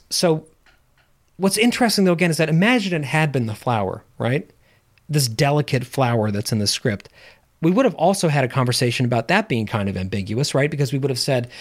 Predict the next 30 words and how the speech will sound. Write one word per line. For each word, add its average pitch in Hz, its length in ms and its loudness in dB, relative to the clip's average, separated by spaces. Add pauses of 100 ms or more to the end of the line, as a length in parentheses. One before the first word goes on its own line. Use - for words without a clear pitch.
(300)
the, 156 240 -4 (120)
the 156 80 0
timing, 131 500 0
right? 120 420 -2
He 139 160 0
got 131 220 0
what 131 80 -2
he 120 60 -2
wanted. 160 540 2
What's 131 240 -4
that? 123 300 -4 (240)
Hands 123 320 -2
a 117 60 -4
flower. 110 420 -4 (500)
That 143 200 -6
could 170 120 2
have 156 80 2
been 143 120 0
saying 127 340 0
he 131 140 -2
got 120 280 0 (160)
happiness, 156 680 0
right? 160 340 0
He 131 100 -2
got 123 240 -2
freedom. 151 600 0
He 117 200 -4
got 123 260 -4
to - 80 -8
grow. 123 560 -2